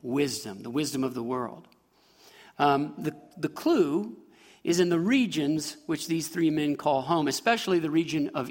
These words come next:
Edom. You can go to Obadiah verse eight. Obadiah doesn't have chapters, it's just a passage and has verses. So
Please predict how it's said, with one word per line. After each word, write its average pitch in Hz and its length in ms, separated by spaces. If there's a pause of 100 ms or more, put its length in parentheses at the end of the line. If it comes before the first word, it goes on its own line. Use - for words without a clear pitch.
Edom. 113 500 (720)
You 202 100
can 190 100
go 160 80
to - 140
Obadiah 160 640 (260)
verse 156 480
eight. 143 300
Obadiah 143 300
doesn't 131 200
have 127 160
chapters, 127 640
it's - 100
just - 220 (800)
a - 80
passage 147 500
and 139 80
has 127 140
verses. 135 500
So 127 360